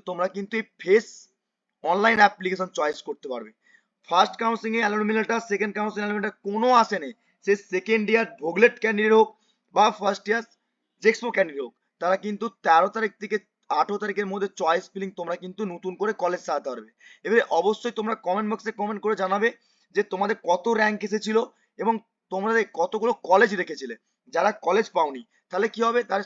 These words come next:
সেই দিকের উপর ডিপেন্ড করে আমি আইডেন্টিফাই করতে পারবো যে কোন কলেজটা up and down করে রাখলে এবং কতগুলো কলেজ দিলে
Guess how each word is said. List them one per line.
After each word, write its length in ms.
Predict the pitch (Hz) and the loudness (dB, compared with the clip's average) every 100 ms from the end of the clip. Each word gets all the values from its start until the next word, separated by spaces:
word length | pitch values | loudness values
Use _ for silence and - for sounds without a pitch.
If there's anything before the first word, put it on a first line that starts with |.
| - | -4
সেই 120 | 185 | -4
দিকের 200 | 196 214 214 | -2 -2 -2
উপর 120 | 208 175 | -2 -4
ডিপেন্ড 200 | 190 202 | -4 -4
করে 140 | 220 | -2
আমি 80 | 190 165 | 0 0
আইডেন্টিফাই 320 | 175 190 214 | -2 -6 -6
করতে 220 | 202 - | -6 -6
পারবো 140 | 214 208 | -6 -6
যে 100 | 208 | -6
কোন 120 | 196 196 202 | -8 -8 -6
কলেজটা 280 | 208 226 - - 165 | -4 -4 -2 2 4
up 80 | 202 | 4
and 100 | 202 180 | 2 2
down 140 | 185 208 | 0 0
করে 120 | 202 208 | 2 2
রাখলে 200 | 190 165 - _ 175 | 0 -4 -8 _ -8
এবং 100 | 208 | -8
কতগুলো 360 | 151 170 190 214 | -8 -6 -4 -4
কলেজ 360 | - 156 208 240 | -2 0 2 2
দিলে 140 | 202 | -2